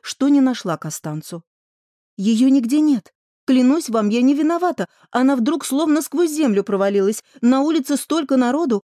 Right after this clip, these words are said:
а я-то как раз сегодня приготовила её любимую макаронную запеканку.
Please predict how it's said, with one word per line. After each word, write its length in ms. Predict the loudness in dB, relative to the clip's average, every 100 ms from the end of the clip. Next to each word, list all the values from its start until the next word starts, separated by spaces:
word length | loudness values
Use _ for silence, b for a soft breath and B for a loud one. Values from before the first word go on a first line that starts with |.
| _ -4
а 140 | -2
я-то 360 | 2 0 0 -2
как 220 | -2 -2
раз 240 | -2 -2
сегодня 400 | -4 -2 -2 -2
приготовила 640 | -4 -2 -2 -2 -2 0 0
её 300 | 0 0 -2
любимую 420 | 0 -2 0 0
макаронную 520 | 0 0 -2 0 -2
запеканку. 680 | -2 -4 -4 -2 -2 -4